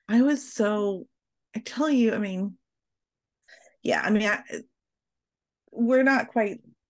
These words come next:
there was another part. We'll come back to it when we kinda get down digging into kind of how they, this case, like, flowed, because I had a major fear about Michaela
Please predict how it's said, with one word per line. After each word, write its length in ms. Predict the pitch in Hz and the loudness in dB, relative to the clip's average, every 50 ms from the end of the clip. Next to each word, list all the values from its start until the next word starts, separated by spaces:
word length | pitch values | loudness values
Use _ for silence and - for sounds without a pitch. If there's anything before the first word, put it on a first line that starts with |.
| _ _ | _ _
there 200 | - 208 208 277 | -4 0 2 4
was 140 | 277 302 233 | 4 4 4
another 240 | 277 247 254 240 233 | 4 4 4 4 2
part. 180 | 226 220 202 - | 2 0 0 2
We'll 100 | 214 233 | 0 0
come 200 | - 285 294 240 | 0 0 0 2
back 220 | 240 214 220 220 | 2 0 -2 -2
to 80 | - 214 | -6 -6
it 20 | 180 | -6
when 80 | 185 | -6
we 80 | 190 180 | -8 -8
kinda 200 | - - 190 180 | -6 -6 -6 -2
get 280 | 170 190 165 - 185 - | -2 -2 -2 -2 -4 -2
down 360 | 202 180 170 170 170 180 180 | -2 0 0 0 -2 -4 -4
digging 340 | - - 190 190 - 180 175 | -2 0 0 0 0 -2 -4
into 300 | 170 170 175 - - 196 | -2 -2 -4 -4 -6 -8
kind 220 | - - 202 170 | -6 -4 -4 -2
of 60 | 156 165 | -2 -2
how 200 | 175 196 180 175 | -2 0 2 2
they, 220 | 175 170 160 - - - _ _ _ | 2 2 0 -2 -8 -12 _ _ _
this 220 | 185 196 190 - - | -2 -2 -2 -2 -4
case, 500 | - - 220 190 190 185 - - - - | 0 2 2 4 2 2 -2 -10 -10 -6
like, 260 | - 156 135 - - - _ _ | -2 -2 -2 -2 -4 -8 _ _
flowed, 720 | - - - 214 208 202 190 180 160 151 151 151 - - - - - - - _ - | -20 -10 -2 0 2 4 4 6 6 4 4 0 -4 -10 -18 -20 -20 -20 -20 _ -2
because 200 | 220 202 233 208 | 0 2 2 2
I 60 | 220 | 2
had 200 | 220 220 220 208 | 2 2 0 0
a 40 | 196 | 0
major 440 | 190 180 175 170 175 165 - 143 - | -2 -2 -4 -6 -6 -6 -8 -8 -8
fear 320 | - - - 92 90 - | -8 -6 -4 -4 -4 -4
about 280 | - - 170 160 - - | -4 -2 -2 -2 -2 -4
Michaela 640 | 151 156 156 - 156 - - - - - - - | -6 -6 -4 -4 -4 -4 -4 -6 -8 -8 -8 -10